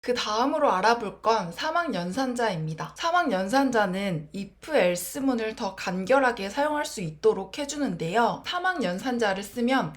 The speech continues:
가독성을 높여줄 수 있습니다. 기본 문법을 살펴볼게요. 맨 처음 판별할 조건식을 써주고, 조건이 true인 경우 밸류 일이 실행되고, 조건이 false인 경우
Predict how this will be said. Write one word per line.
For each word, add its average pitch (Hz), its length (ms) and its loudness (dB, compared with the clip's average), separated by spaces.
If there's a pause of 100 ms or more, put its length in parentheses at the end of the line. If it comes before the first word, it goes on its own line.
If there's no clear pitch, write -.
가독성을 196 760 -2
높여줄 175 540 -4
수 - 160 -10
있습니다. 156 640 -6
기본 247 360 0
문법을 233 600 6
살펴볼게요. 208 1160 -2
맨 285 200 -2
처음 277 460 2
판별할 285 640 2
조건식을 262 760 -2
써주고, 185 680 -4
조건이 240 680 0
true인 339 460 -4
경우 165 500 -2
밸류 208 480 -4
일이 302 260 -6
실행되고, 220 880 -2
조건이 226 520 2
false인 302 680 2
경우 220 460 -2